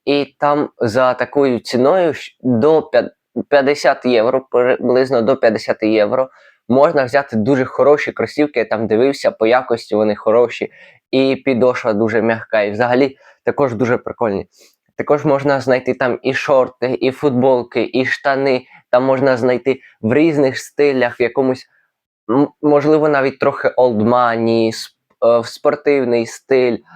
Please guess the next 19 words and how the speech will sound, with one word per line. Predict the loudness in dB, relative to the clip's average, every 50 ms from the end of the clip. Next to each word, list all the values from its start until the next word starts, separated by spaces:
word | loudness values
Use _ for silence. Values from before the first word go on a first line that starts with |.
| -20 -8 _ -2
е, | -2 -2
кежуал | -2 0 2 2 4 4 2 0 0 2 2 2 2
і | 0
так | -2 -2 -2 0 0
далі. | 0 0 0 -2 -4 -8 _ -20 -20 -20 -18 -18 -18 -18 _ _ 2
Там | 4 4 4 2 0 0 0 2
різні | 4 4 4 4 2 0 0
стилі | -2 -2 0 0 2 2 2
можна | 0 0 0 0 0 -2
підібрати, | 0 0 0 0 0 0 0 -2 -2 -6 _ _
те, | -2 0 0 0
я-, | 0 -2 -2
який | -2 -2 0 0 0 0 0
вам | 0 0 0 0 0 -2
підійде, | -2 0 0 2 2 2 2
який | 0 0 0 -2 -2
ви | 2 2 2 0
хочете, | 0 0 -2 -2 0 0 -2 -2 -2 -4 -4 _ _ _ _ _ _ _ _ _
і... | 0 0 2 2 0 0 0 0 0 0 -2 -4